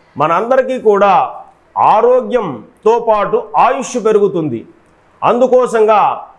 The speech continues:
ప్రపంచంలో ఉన్నటువంటి అన్ని దేశాల వారు కూడా సూర్య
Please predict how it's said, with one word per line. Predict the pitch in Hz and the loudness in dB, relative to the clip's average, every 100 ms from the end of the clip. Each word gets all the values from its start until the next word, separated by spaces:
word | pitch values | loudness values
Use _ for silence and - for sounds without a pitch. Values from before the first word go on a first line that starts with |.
| _ _ | _ _
ప్రపంచంలో | 196 202 269 254 254 247 247 | -2 0 -4 0 0 0 0
ఉన్నటువంటి | 233 226 208 208 208 196 196 - - - - | 0 -2 -4 -2 -2 0 0 -2 -10 -8 -4
అన్ని | 208 247 262 | -2 -2 0
దేశాల | 247 247 240 240 233 | 0 0 0 0 2
వారు | 220 208 208 202 190 | 2 0 0 -2 -2
కూడా | 185 196 185 123 - - _ _ _ - | 0 2 2 0 -6 -20 _ _ _ -20
సూర్య | - - 233 277 269 277 | -20 -6 -2 0 2 2